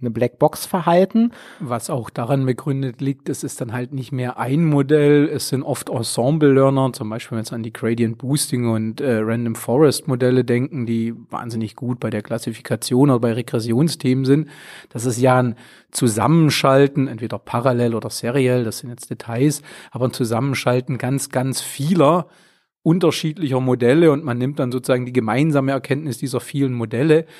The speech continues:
Speaker 2: Da hilft's mir dann gar nicht, dass ein Baum in so einem Wald direkt interpretierbar ist, wenn ich halt ganz, ganz, wenn ich einen Wald mit ganz, ganz vielen Bäumen hab, ja? Und daher kommt das. Oder halt, wenn wir jetzt an die, äh, äh,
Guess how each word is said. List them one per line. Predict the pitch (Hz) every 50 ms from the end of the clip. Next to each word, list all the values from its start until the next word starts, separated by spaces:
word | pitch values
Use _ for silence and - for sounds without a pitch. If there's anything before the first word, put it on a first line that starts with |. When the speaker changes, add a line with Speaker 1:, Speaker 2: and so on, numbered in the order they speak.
| - - _
Speaker 2:
Da | - 123
hilft's | 113 101 151 214 - - - - 156
mir | 135 120
dann | 120 117 120 120
gar | 117 120 123 139
nicht, | 147 143 - - - 127
dass | 120 110 - - - _
ein | - 120 131 143 175 180 165 147 - - _
Baum | - 107 107 143 165 170 175 170 156 127 - _ _ _ -
in | 151 123
so | 120 131
einem | 131 123 120 117
Wald | 117 110 120 143 160 147 156 _ -
direkt | 135 113 127 139 - _ -
interpretierbar | - 143 127 139 123 - 123 113 - - 151 180 160 139 120 147
ist, | 151 156 170 - - - - - - - _ _ _
wenn | 120 120 131
ich | 123 113
halt | 131 123 123 117 -
ganz, | - 123 127 123 -
ganz, | 147 131 127 117 - -
wenn | 135
ich | 131 107
einen | 123 120 113
Wald | 113 123 143 139 -
mit | 143 - -
ganz, | 131 123 120 -
ganz | - 127 117 -
vielen | - 147 151 156 131
Bäumen | 120 113 113 113 110 104 87
hab, | 110 113 - _ _ _ _ _
ja? | 113 117 143 - -
Und | - 139 120 -
daher | 107 101 113 120 113 107
kommt | - - 104 101 104 -
das. | 113 107 -
Oder | - 113 107 101
halt, | 104 113 117 110 113
wenn | 110 110 110
wir | 110
jetzt | 110 113 110 - -
an | 117 113 113
die, | 110 110 110 110 98 - _ _ _ - - - - _ _
äh, | - 135 123 117 117 123 - 151 131 123 120 120 139 143
äh, | 123